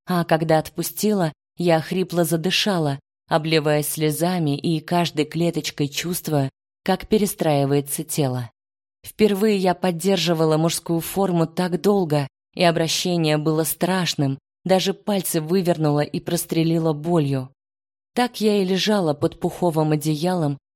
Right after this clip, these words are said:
не в силах шелохнуться и сбросить его болезненную тяжесть,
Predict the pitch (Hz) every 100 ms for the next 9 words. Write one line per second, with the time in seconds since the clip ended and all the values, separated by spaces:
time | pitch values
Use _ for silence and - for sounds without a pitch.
0 | _ 180 180 - 180 165 - 170 160 -
1 | 175 180 - 156 - 165 151 160 175 165
2 | - 160 151 147 147 151 160 156 156 156
3 | 165 - 175 143 139 -